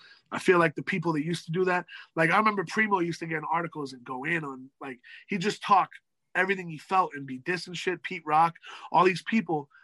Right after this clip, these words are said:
used to have so much passion about, they still do, but I feel like now those aren't the questions they get asked no more. And it's like,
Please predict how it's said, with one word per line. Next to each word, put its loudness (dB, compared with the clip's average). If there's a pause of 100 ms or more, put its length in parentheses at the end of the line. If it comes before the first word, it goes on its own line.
(200)
used -4
to 6
have 2
so 2
much 2
passion 2
about, -2
they 2
still 2
do, 2 (380)
but -2
I 4
feel 0
like 0
now 2
those -6
aren't -6
the -16
questions -8
they -10
get -12
asked 0
no -10
more. -12
And -12
it's -16
like, -10